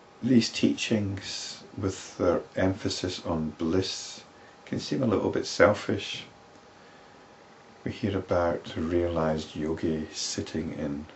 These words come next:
unassailable bliss. It's like they've disappeared into their own private nirvana. And it seems selfish,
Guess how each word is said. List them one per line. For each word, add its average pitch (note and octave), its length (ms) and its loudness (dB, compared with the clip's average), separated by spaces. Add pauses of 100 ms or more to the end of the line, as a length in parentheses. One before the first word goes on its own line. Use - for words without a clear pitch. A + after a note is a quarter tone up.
(640)
unassailable D#2 1000 -2
bliss. - 640 -4 (920)
It's - 180 -8
like F#2 160 0
they've F#2+ 220 -4
disappeared E2 680 0
into D#2+ 360 -2
their D2+ 220 0
own D#2 240 4 (120)
private D#2+ 580 -2
nirvana. D#2 640 0 (1040)
And G#2+ 140 2
it A2+ 60 4
seems G#2 280 2
selfish, - 920 2